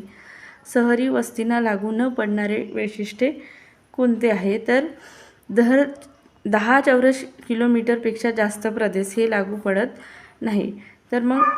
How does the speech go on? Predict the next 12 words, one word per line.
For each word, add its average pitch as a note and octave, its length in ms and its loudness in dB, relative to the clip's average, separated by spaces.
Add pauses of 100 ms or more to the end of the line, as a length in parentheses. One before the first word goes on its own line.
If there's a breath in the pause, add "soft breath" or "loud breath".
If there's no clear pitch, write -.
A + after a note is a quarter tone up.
शहर, A#3 300 2
भारतातील A3+ 600 0
शहरी A#3+ 380 2
वस्तीसाठी B3+ 600 -2
काय A#3+ 300 -2
लागू A3+ 300 2
पडतात? F3+ 520 0
बघा, G3+ 220 -2
पाच A3+ 400 0
हजारपेक्षा A#3 600 0
जास्त G#3 500 -4
लोकसंख्या, F#3 680 -2